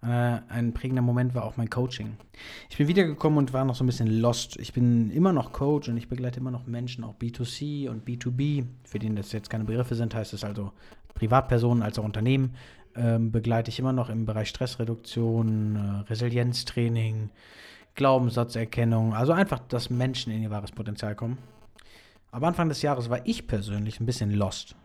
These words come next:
Ich wusste nicht genau so, „Boah, will ich das wirklich mein Leben lang machen?“ Das ist echt anstrengend, Menschen immer mit ihren Problemen zu begleiten. Und das ist auch immer noch anstrengend, das ist gar keine Frage. Es ist immer noch, äh, ein enorm riesiger Schritt,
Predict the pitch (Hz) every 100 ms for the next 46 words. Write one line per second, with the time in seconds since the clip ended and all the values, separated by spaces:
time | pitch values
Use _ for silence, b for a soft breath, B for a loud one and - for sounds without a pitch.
0 | - 135 170 233 - 135 123 127 123 120
1 | 120 156 156 127 - - B B B B
2 | B B B B B - 170 170 - 156
3 | - 156 175 160 - 147 147 147 139 143
4 | 156 143 123 120 139 - 151 139 - 156
5 | - 139 123 139 139 - 143 139 131 127
6 | 135 123 127 131 143 139 - 123 127 143
7 | 170 123 120 120 143 127 104 - 156 180
8 | 95 90 101 101 101 98 101 107 98 107
9 | 101 113 120 110 92 110 - 107 131 123
10 | 120 113 113 107 110 107 113 117 123 127
11 | 123 131 131 127 123 113 - 143 143